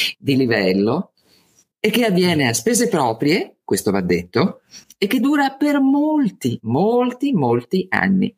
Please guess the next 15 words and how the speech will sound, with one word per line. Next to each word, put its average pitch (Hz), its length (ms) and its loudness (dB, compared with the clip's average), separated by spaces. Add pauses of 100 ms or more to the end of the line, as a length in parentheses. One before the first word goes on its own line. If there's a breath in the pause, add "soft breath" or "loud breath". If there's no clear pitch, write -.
(220 loud breath)
E - 200 -4
sono 208 200 0
felice 139 480 0
che 113 240 0
Ermanno 143 560 0
e 120 60 2
Mosè, 131 300 0
che 143 80 -2
sicuramente 120 500 -2
sono 123 240 0
la 110 140 0
nuova 143 300 2
generazione, 135 720 0
invece 123 340 0
rifletta 135 760 0